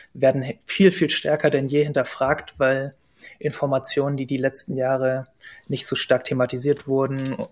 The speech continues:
ähm, jetzt auf einmal sichtbar werden. Wir müssen teilweise Geschichte neu schreiben, umschreiben, weil wir m-, mitkriegen, dass andere Perspektiven auch, ähm, ja, jetzt vorhanden sind und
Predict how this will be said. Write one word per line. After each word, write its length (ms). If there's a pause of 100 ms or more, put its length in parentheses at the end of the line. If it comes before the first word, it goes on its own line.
ähm, 540
jetzt 380
auf 200
einmal 480
sichtbar 420
werden. 320
Wir 80
müssen 240
teilweise 380
Geschichte 480
neu 260
schreiben, 560
umschreiben, 680 (580)
weil 260
wir 80
m-, 220
mitkriegen, 640
dass 340
andere 320
Perspektiven 960
auch, 640
ähm, 420 (1160)
ja, 120
jetzt 240
vorhanden 460
sind 360
und 560